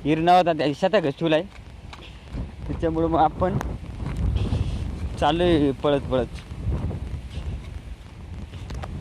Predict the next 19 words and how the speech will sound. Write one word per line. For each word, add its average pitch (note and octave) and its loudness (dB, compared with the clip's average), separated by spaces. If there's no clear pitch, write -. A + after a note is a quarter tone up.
तुम्ही A3+ 0
समोर B3 4
बघू A#3+ 6
शकता A#3 2
मित्रांनो, G3+ -2
इतका, G#3 8
अं, E3+ 4
सुपर G#3 2
पाऊस G3 6
झालेला G#3 6
आहे F3+ 4
ना. F3 2
बघा, F3 4
हे F3 2
बघा, F#3+ 4
पूर्ण A#3+ 2
असा A3 6
भाताचा, G3+ 6
अं, F3+ 6